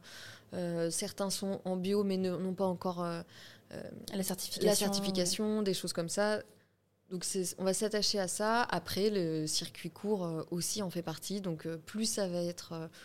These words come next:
Speaker 1: produit localement, plus ça va nous plaire. Ah, aussi, on a, on a aucun contenant en plastique. Voilà.
Speaker 2: C'est vrai.
Speaker 1: Mm.
Speaker 2: C'est vrai, j'avais pas,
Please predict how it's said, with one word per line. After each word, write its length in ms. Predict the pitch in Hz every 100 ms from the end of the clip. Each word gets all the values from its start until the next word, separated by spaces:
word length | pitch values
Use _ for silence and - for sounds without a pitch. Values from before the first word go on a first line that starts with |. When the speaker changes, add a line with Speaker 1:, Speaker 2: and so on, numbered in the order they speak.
| -
Speaker 1:
produit 400 | - 233 202 190
localement, 560 | 202 190 190 165 165 196
plus 160 | 202 -
ça 160 | 180
va 240 | 165 175 - - - - - -
nous 100 | 190
plaire. 260 | - 170 -
Ah, 100 | 202
aussi, 360 | 202 220 208 269
on 100 | 240
a, 100 | 190 -
on 140 | 185
a 260 | 180 170 170 -
aucun 260 | 208 240
contenant 320 | 233 220 220
en 60 | 214
plastique. 500 | 196 175 - - - - _ _ _ -
Voilà. 160 | 160 - _ _ _ _ _ -
Speaker 2:
C'est 120 | -
vrai. 240 | 240 214 - -
Speaker 1:
Mm. 100 | 196 - - _ -
Speaker 2:
C'est 100 | -
vrai, 120 | 208
j'avais 200 | 214 196
pas, 260 | 190 214